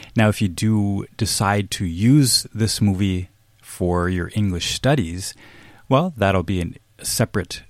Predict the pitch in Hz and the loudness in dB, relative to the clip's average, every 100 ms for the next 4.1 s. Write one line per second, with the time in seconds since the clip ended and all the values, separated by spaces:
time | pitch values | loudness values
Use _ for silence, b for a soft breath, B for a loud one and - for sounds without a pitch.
0 | _ - _ _ _ _ - - 104 104 | _ -20 _ _ _ _ -20 -8 0 2
1 | 95 110 78 90 107 - - 85 - - | 4 2 2 -4 -2 -2 -2 -8 -8 -2
2 | 117 - 90 85 95 127 139 135 139 123 | 0 0 -2 -4 -2 0 2 2 4 4
3 | 107 107 - 98 - 98 92 92 87 87 | 2 0 0 -2 0 0 0 0 -2 -2